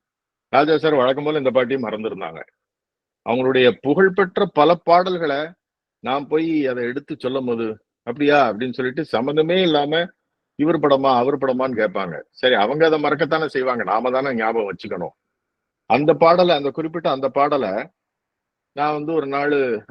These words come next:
வீட்லயா எங்கேயோ நான் அதை என்னோட டேப்ல இருந்து ப்ளே பண்றேன். செகண்ட் இன்டர்லியூட்ல ஒரு இடம் வரும்போது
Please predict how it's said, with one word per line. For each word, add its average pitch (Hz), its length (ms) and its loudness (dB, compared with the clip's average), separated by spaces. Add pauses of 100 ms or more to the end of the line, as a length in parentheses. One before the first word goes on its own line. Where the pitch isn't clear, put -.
(260)
வீட்லயா 151 580 2
எங்கேயோ 117 360 2 (200)
நான் 101 560 -4 (400)
அதை 113 200 2
என்னோட 107 40 0
டேப்ல 110 540 2
இருந்து 107 520 -2
ப்ளே 117 200 0
பண்றேன். 110 480 -4 (720)
செகண்ட் - 0 -
இன்டர்லியூட்ல 135 760 2
ஒரு 104 180 6
இடம் 131 160 0
வரும்போது 131 680 0